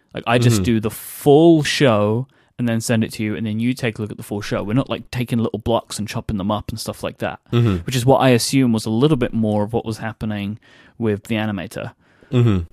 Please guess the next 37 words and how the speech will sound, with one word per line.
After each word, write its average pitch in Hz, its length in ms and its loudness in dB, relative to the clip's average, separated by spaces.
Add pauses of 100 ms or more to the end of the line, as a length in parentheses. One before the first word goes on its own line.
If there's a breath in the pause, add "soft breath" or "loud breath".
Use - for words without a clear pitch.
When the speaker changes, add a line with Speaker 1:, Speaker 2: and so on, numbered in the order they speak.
(140)
Speaker 1:
That 117 140 0
you 110 200 0
were 107 120 -2
kind 113 220 -2
of 104 60 -4
sending 117 300 2
it 104 100 -6
back 107 240 -4
and 107 80 -6
forwards 110 440 2
to 101 100 -10
them, 98 540 -8
and 104 240 -4
they 107 180 0
were 101 640 -4 (320)
checking 120 280 -4
things 107 200 -4
with 104 120 -12
you, 104 180 -4
you 104 200 -4
were 104 80 -6
sending 104 320 -4
them 104 140 -4
edits, 104 360 -6
they 98 120 -8
were 104 100 -4
making 104 300 -6
more 104 200 -6
edits, 104 340 -8
you 98 100 -4
were 101 80 -2
checking 101 300 -12
them, 90 100 -12
that 92 140 -12
kind - 180 -12
of 110 80 -14
thing. 117 280 -14